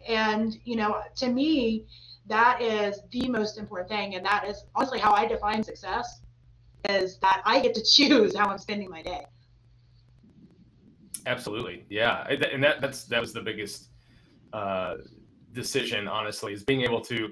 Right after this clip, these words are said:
Speaker 2: and we homeschool our girls now too. So we, we have, uh, literally being, you know, we can, we moved out of Florida at that time. We, now we're up in North Carolina, and we're off to the next step after that. We are, we R V'd all last year, um, on our own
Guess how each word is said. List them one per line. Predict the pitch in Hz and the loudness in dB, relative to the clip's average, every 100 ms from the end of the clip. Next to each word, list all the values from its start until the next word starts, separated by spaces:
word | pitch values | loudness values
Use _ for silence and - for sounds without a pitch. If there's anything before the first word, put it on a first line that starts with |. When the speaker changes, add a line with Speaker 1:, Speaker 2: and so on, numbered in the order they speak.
| - 156 | -6 -2
Speaker 2:
and | |
we | 156 | 0
homeschool | 131 135 127 135 | 2 2 0 0
our | 113 101 | 0 0
girls | 107 104 110 | -4 -6 -6
now | 101 98 | -6 -6
too. | - 117 98 | -6 -6 -6
So | - 117 | -2 -2
we, | 123 131 - - _ | -2 -8 -12 -20 _
we | 131 | -4
have, | 127 127 113 98 - - _ _ - 113 | 2 4 4 0 -6 -20 _ _ -12 -6
uh, | 104 95 | -4 2
literally | 185 160 113 110 | 4 4 0 -2
being, | 117 113 | -4 -4
you | 113 | -4
know, | 110 | -4
we | 110 131 | -4 -6
can, | 131 110 117 | -6 -6 -4
we | 139 | -2
moved | 143 127 | 0 0
out | 120 | 0
of | 110 | -4
Florida | - 113 110 107 | -6 -6 -4 -4
at | 117 | -4
that | 104 117 | -6 -4
time. | 107 104 101 | -6 -6 -8
We, | 98 - - | -10 -12 -8
now | 110 104 | -4 -2
we're | 104 | -2
up | 101 | -6
in | 101 | -8
North | 104 90 | -10 -8
Carolina, | 101 92 101 101 98 | -8 -4 -4 -4 -4
and | 98 | -4
we're | 101 | -4
off | 95 95 - | -4 -4 -10
to | 101 | -14
the | 95 | -8
next | 95 92 - - _ - - | -8 -8 -14 -20 _ -20 -20
step | - 107 - | -4 -2 0
after | 104 - | -4 -4
that. | 107 | -4
We | 123 | 2
are, | 123 120 117 131 | 2 2 -2 -6
we | 127 | 0
R | 117 113 | 2 0
V'd | 113 107 | -2 -2
all | 101 101 | -2 0
last | 101 95 - 104 | 0 -2 -6 -6
year, | 101 95 - _ - _ | -4 -4 -10 _ -20 _
um, | 110 104 98 95 92 90 - - - - - - | -6 -2 0 -2 -6 -12 -16 -20 -20 -20 -20 -6
on | 110 107 | -2 0
our | 107 104 | 0 0
own | 107 104 98 98 | 0 -4 -8 -12